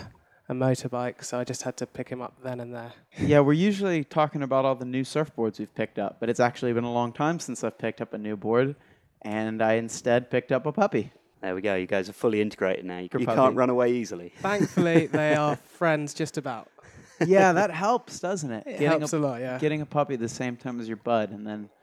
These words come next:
Speaker 2: having the dogs end up being friends is pretty, that's a life hack right there.
Speaker 1: It's pretty good.
Speaker 3: Pretty good. So what else you guys been up to other than, uh, other than cleaning puppy poo off the floor?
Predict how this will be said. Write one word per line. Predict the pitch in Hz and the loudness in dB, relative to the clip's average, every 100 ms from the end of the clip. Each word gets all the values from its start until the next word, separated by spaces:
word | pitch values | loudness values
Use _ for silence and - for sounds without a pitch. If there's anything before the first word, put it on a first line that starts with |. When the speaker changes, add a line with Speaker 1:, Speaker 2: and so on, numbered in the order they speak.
| _ | _
Speaker 2:
having | - 117 113 | -4 -2 -2
the | 110 | -4
dogs | 104 135 143 143 | 0 6 6 6
end | 123 107 | 0 -4
up | 98 | -8
being | 110 104 | -10 -10
friends | - 120 120 113 | -6 -4 -4 -6
is | 110 | -4
pretty, | 139 131 123 - - _ _ - | 0 2 0 -4 -18 _ _ -14
that's | 123 | -6
a | 131 | 2
life | 143 143 | 6 6
hack | 117 104 - | 6 -2 -2
right | 107 104 | -10 -8
there. | 110 | -6
Speaker 1:
It's | 160 | -4
pretty | 151 | -4
good. | 143 107 - - - - | -6 -8 -12 -20 -20 -10
Speaker 3:
Pretty | 110 98 | -8 -2
good. | 104 92 - | 0 0 0
So | - | 6
what | 151 | 8
else | 170 - | 6 4
you | 123 | 2
guys | 104 - | 2 2
been | - 101 | 0 -2
up | - | -2
to | 104 98 | -2 0
other | 101 | 0
than, | 95 101 101 | -2 -4 -2
uh, | 101 101 98 | -2 -2 -2
other | 104 98 | -2 -2
than | 95 | -6
cleaning | - 107 101 98 | -4 -4 -4 -4
puppy | - - 110 | -6 -8 -6
poo | 107 98 | -2 -2
off | 92 - | -2 -8
the | - | -12
floor? | 98 95 | -8 -8